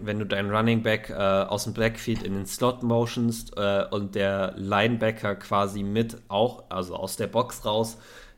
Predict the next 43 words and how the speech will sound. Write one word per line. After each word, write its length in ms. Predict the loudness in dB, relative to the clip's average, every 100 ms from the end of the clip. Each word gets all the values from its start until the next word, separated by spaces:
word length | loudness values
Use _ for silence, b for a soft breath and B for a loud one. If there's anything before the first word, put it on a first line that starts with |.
| -6 -2
in 160 | 2
die, 240 | 4 6 4
äh, 340 | 0 0 0
in 80 | 0
den 160 | -2 -2
Slot, 460 | 2 4 4 0 -14 -4
äh, 260 | 0 0 0
mitläuft 640 | 0 0 4 4 4 0
mit 120 | -2
dem 160 | 0 2
Running 240 | 2 0
Back, 240 | 0 -4 -4
ist 120 | -8
das 120 | -8
ein 80 | -8
klarer 320 | 2 4 4
Indikator 580 | 2 0 -2 0 0 -2
von 200 | -4 -2
der 100 | 0
Man-Coverage. 800 | 2 2 2 2 0 0 -4 -6 B B B -4
Wenn 180 | -2
du 60 | 0
ihn 140 | -2 -2
dann 200 | 0 2
wieder 180 | 2
zurück 340 | 0 0 -2 -2
zum 220 | -4 0
Quarterback, 460 | 4 4 4 0 0
also 200 | 0 0
ins 280 | 0 0
Backfield 480 | 0 0 0 -4 -2
holst 320 | 0 0 0
und 200 | -6 -4
der, 380 | 2 2 2 0
äh, 80 | 0
Linebacker 640 | 4 4 4 0 -4 0
auch 160 | 0 2
wieder 160 | 0 0
zurück 280 | 0 -4 -2
in 100 | -4
die 60 |
Box 320 | 0 -2 -2
shiftet, 340 | -6 -4 -4